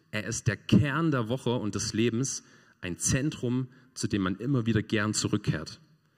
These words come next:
Ein Zentrum, zu dem man immer wieder gern zurückkehrt. Das ist Ruhe. Eine tiefe Zufriedenheit mit dem Werk deiner Hände, die Fähigkeit, auf dein Werk zu gucken,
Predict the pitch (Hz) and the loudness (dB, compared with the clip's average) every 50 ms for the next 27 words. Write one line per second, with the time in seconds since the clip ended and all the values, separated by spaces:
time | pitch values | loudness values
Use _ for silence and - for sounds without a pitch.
0 | _ _ _ _ - _ _ _ _ _ _ _ _ _ _ _ _ _ - 82 | _ _ _ _ -20 _ _ _ _ _ _ _ _ _ _ _ _ _ -16 -8
1 | - - - 131 139 151 - 143 120 - 104 98 104 107 101 95 113 107 104 104 | -2 2 2 4 4 2 2 0 -2 0 0 0 2 2 2 0 0 -2 0 0
2 | 98 92 98 101 104 - 104 101 98 - - - - - - _ _ - 92 - | 0 0 0 -2 -2 -2 -4 -4 -4 -4 -8 -8 -8 -16 -20 _ _ -8 -4 -4
3 | - - - - - 113 107 95 78 80 - - - _ - - _ - - 156 | -4 -4 -4 -4 -2 -2 -2 -2 -2 -4 -12 -18 -18 _ -16 -10 _ 0 2 4
4 | 156 190 180 - 143 - - 117 - - 127 131 139 131 113 113 107 107 104 92 | 4 4 4 2 -4 -4 -4 -6 -4 -4 -4 -2 -2 -2 -2 -2 -4 -4 -4 -4
5 | 95 95 92 104 110 120 - - 107 98 92 85 98 113 120 120 123 131 - - | -2 -2 -2 -2 -4 -4 -6 -8 -8 -8 -6 -6 -4 -4 -2 -2 -4 -6 -8 -12
6 | - - - _ _ _ _ 127 117 - - - 139 147 156 147 - - 135 120 | -20 -20 -20 _ _ _ _ -8 -8 -6 -4 -2 0 0 0 -2 -2 -6 -6 -6
7 | 110 101 - 101 95 92 98 107 113 - - 107 - - - 113 - 104 107 | -6 -6 -6 -6 -6 -4 -4 -4 -6 -6 -10 -12 -8 -6 -8 -6 -6 -8 -12